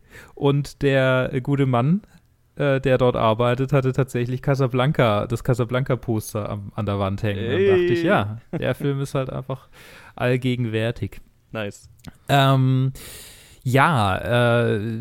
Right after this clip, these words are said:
Speaker 1: von, mit diversen Menschen von
Speaker 2: <laughs>
Speaker 1: Michael Curtis, ähm, äh, geschrieben von Julius und Philip Epstein.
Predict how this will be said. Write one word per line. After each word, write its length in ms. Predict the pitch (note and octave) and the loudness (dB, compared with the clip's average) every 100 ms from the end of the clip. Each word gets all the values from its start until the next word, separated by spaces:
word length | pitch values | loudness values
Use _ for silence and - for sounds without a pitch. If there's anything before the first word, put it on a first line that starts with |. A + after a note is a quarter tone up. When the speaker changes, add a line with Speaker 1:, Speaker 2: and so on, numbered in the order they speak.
| A#2 A2 A2 - - E3+ | -8 -8 -10 -12 -16 -18
Speaker 1:
von, 680 | - - C3 D#3 E3 D#3+ C3+ - _ _ _ _ _ _ _ | -6 2 2 4 2 2 0 -6 _ _ _ _ _ _ _
mit 440 | A#2+ C3+ - - - _ _ _ _ - - _ _ _ _ - | 0 0 0 -10 -14 _ _ _ _ -20 -20 _ _ _ _ -6
diversen 380 | A#2 B2 A#2+ B2+ | 2 2 4 6
Menschen 340 | D3+ - D3+ | 6 6 6
von 260 | - E3 C#3+ | 6 6 6
Speaker 2:
<laughs> 0 | |
Speaker 1:
Michael 360 | C#3 D3 C#3 | 4 4 0
Curtis, 600 | - B2 B2 A#2+ B2 - - A3+ G3 D3 G#2+ | 2 4 4 2 0 -2 -14 -12 -8 -8 -4
ähm, 800 | B2 A#2+ A#2+ A#2 A#2 A2+ G#2+ G2+ - | 0 4 4 2 0 -2 -4 -6 -10
äh, 480 | - B2+ A#2 A2+ A#2 - B2 | -2 0 2 0 -2 -4 -4
geschrieben 460 | B2 - C3 C3 B2 | -2 0 0 0 2
von 220 | A#2+ G#2+ | 0 2
Julius 680 | B2 C#3 C3+ B2+ - - _ - | 2 4 4 2 0 -8 _ -2
und 220 | B2 A2 | 0 0
Philip 520 | - C#3 C3+ - - - | 2 2 4 0 -6 -4
Epstein. 800 | B2+ - - - G#2 A#2 C3+ | -4 -2 -4 0 0 0 -2